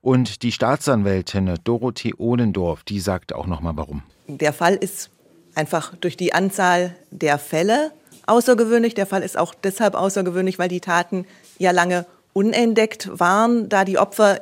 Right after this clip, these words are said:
Speaker 2: ja aufgrund der Betäubung keine Kenntnisse zum Teil von den Tathandlungen hatten, zwar Tathandlungen vermutet hatten, aber nichts sicher sagen konnten und erst, ähm, durch die Auswertung, ähm,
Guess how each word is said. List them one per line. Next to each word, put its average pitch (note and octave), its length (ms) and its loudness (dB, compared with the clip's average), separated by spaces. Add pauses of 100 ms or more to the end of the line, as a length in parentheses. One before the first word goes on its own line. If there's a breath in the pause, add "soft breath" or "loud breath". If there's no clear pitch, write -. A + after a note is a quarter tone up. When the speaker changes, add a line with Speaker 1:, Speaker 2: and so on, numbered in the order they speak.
Speaker 2:
ja F3 320 2 (440)
aufgrund F#3+ 300 -2
der F#3+ 60 0
Betäubung F#3+ 560 0 (320 loud breath)
keine G3 380 0
Kenntnisse A#3+ 720 0 (140)
zum A3 160 -6
Teil G#3+ 180 0
von A3 140 0
den G#3+ 100 0
Tathandlungen G3 840 0
hatten, C4 360 0 (260 loud breath)
zwar F3 220 0
Tathandlungen F#3+ 560 -2
vermutet G#3 420 -4
hatten, G#3 220 -4
aber F3+ 160 -2
nichts F#3+ 340 -6
sicher F#3 380 -4
sagen G#3 340 -2
konnten A3 420 -2 (300 loud breath)
und F#3+ 140 -2
erst, G3+ 400 0
ähm, F#3+ 320 0
durch F3+ 180 -4
die E3 140 -6
Auswertung, F3+ 800 -2 (380 loud breath)
ähm, E3+ 420 0